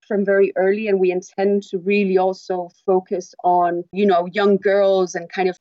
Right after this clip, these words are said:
igniting their interest a little bit and showing them that it's what's possible in, in cybersecurity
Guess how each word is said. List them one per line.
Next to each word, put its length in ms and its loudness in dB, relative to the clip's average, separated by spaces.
igniting 500 0
their 200 -2
interest 500 -6
a 60 -2
little 220 -6
bit 240 -4
and 140 -8
showing 360 -2
them 260 0
that 140 -2
it's 240 -6
what's 220 -4
possible 580 -6
in, 260 -4
in 100 -4
cybersecurity 1000 -6